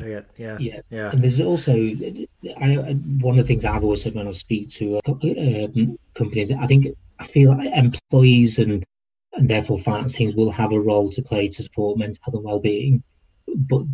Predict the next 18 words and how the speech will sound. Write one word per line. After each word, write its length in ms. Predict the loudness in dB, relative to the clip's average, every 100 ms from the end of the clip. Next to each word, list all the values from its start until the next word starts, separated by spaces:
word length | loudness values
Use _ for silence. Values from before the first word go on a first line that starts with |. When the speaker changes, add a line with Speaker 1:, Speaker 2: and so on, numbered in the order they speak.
| -4
Speaker 2:
there 120 | -4
has 300 | -2 -4 -6 -4
to 100 | -2
be 160 | 2
a 60 | 2
line 360 | 0 0 -2
drawn 460 | 0 0 0 0 -4
probably 320 | -4 2 4
a 120 | 2 0 _ _
little 440 | -4 0 0 2
bit 260 | 2 0 2
earlier 380 | 4 4 2 -2
than, 420 | -4 -4 -2 -4 -6
sooner 380 | -8 -4 -4 -6
than 200 | -8 -8
what 240 | -8 -8 -6
employees 720 | -6 -6 -6 -2 2 2 0
would 320 | -2 0 0